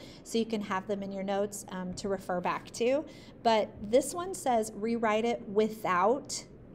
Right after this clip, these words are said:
exponents. So I don't want an exponent, which means instead I want a radical. So basically, if I have x to the one seventh power,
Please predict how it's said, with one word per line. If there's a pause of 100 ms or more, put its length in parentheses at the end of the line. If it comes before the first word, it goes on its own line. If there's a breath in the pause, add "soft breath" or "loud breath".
(120)
exponents. (320 loud breath)
So
I
don't
want
an
exponent, (180)
which
means
instead (300)
I
want
a
radical. (300 loud breath)
So
basically,
if
I
have (100)
x (340 loud breath)
to
the
one (640)
seventh
power,